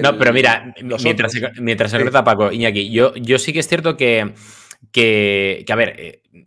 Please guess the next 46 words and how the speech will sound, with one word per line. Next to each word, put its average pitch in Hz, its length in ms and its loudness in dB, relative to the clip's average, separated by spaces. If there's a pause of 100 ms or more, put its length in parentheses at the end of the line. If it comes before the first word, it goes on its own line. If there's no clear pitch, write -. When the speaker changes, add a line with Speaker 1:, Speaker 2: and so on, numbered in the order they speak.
(180)
Speaker 1:
hay 127 180 -6
una 170 140 -2
cosa 170 180 -6
que 147 140 -6
sí 147 120 -8
que 143 60 -10
me 139 100 -8
gusta 123 360 -2
decir 131 420 -4
y 98 140 -16
que 98 100 -8
yo 104 100 -4
ya 117 140 0
dije 117 220 -6
en 101 40 -8
su 98 140 -8
día, 92 220 -4
que, 90 180 -8 (180)
Speaker 2:
Ujú. 117 120 -12 (100)
Speaker 1:
eh, - 220 -8
estamos 160 320 -4
todos 160 160 -2
de 147 40 2
acuerdo 139 320 -2
que 117 120 -4
hay 110 100 -4
que 123 100 -6
cambiar 107 380 -2
la 90 140 -6
Champions. 82 420 -16
Eso 107 220 -8
yo 113 100 -2
creo 117 160 -6
que 110 60 -8
es 107 120 -14
una, 98 840 -4 (440)
es - 100 -20
una 113 120 -4
necesidad 104 640 -6 (240)
imperiosa 101 560 -6
por 95 120 -4
parte 95 200 -4
del 90 80 -6
fútbol. 87 260 -8
Primero 123 320 -2
porque 113 320 -2